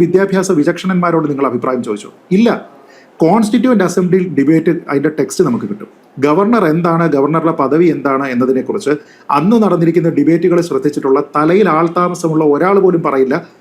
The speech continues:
ഗവർണർ റബ്ബർ സ്റ്റാമ്പാണെന്ന്. ഗവർണർ കേന്ദ്രത്തിന്റെ ഏജൻസിയാണ് എന്ന് പറഞ്ഞിട്ടൊക്കെയാണ് ഇവർ നിൽക്കുന്നത്. ഗവർണർ എന്ന് പറയുന്നത് കേന്ദ്രത്തിന്റെ ഏജന്റും ഏജൻസിയുമാണ് എന്നാണ് അന്നത്തെ പാർലമെന്ററി ഡിബേറ്റിൽ പറയുന്നത്. അങ്ങനെ തന്നെയാണ് എന്ന് അന്നേ എസ്റ്റാബ്ലിഷ്ഡ് ആയിട്ടുള്ള ഒരു കാര്യമാണ്. അങ്ങനെയുള്ള ഒരാളിന്,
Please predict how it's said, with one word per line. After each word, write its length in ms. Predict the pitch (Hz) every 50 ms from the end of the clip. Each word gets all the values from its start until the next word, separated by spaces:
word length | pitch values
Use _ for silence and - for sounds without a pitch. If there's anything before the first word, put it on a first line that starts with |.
| _ _
ഗവർണർ 320 | 165 165 175 196 190 202 196
റബ്ബർ 200 | 180 185 180 196
സ്റ്റാമ്പാണെന്ന്. 480 | 196 - 202 190 185 170 147 127 110 - - - _ _ _ _ _ _ _ _ - _ _ _ -
ഗവർണർ 300 | 131 156 165 185 202 196
കേന്ദ്രത്തിന്റെ 520 | 196 175 180 185 214 202 196 202 196 196
ഏജൻസിയാണ് 680 | 175 170 180 175 208 202 - 202 180 165 170 170 165 170 - - - - -
എന്ന് 140 | 156 151 175
പറഞ്ഞിട്ടൊക്കെയാണ് 520 | 160 160 160 156 160 165 139 - 156 143
ഇവർ 180 | 143 147 147 143
നിൽക്കുന്നത്. 300 | 135 123 - 110 110 101 - - _ -
ഗവർണർ 320 | 135 139 165 190 208 226
എന്ന് 120 | 233 226 240
പറയുന്നത് 340 | 220 196 190 208 214 202 202 202 - - - _ -
കേന്ദ്രത്തിന്റെ 500 | 147 147 160 185 185 185 208 190 190 190
ഏജന്റും 540 | 180 151 160 175 170 196 196 175 214 190 175
ഏജൻസിയുമാണ് 800 | 156 170 180 208 202 196 - 214 214 185 170 165 170 170 165 -
എന്നാണ് 280 | 151 143 151 151 147
അന്നത്തെ 220 | 147 139 143 147 160
പാർലമെന്ററി 560 | 147 143 131 135 135 147 143 143 135 147 151
ഡിബേറ്റിൽ 340 | 131 120 120 131 131 143 131
പറയുന്നത്. 380 | 131 127 113 110 104 104 104 - - - - - _
അങ്ങനെ 320 | 147 139 156 185 202 220 240
തന്നെയാണ് 500 | 226 226 226 196 175 175 196 214 226 220
എന്ന് 220 | 202 180 175 185
അന്നേ 340 | 160 143 151 160 175 196 196
എസ്റ്റാബ്ലിഷ്ഡ് 520 | 180 147 - - 185 185 190 185 180 180 -
ആയിട്ടുള്ള 260 | 175 165 151 151 143
ഒരു 120 | 135 135
കാര്യമാണ്. 360 | 127 120 113 127 107 107 104 - - - _ _ _ _ - -
അങ്ങനെയുള്ള 480 | 165 190 226 269 262 247 214 196 190
ഒരാളിന്, 480 | 180 170 160 156 139 139 143 139 120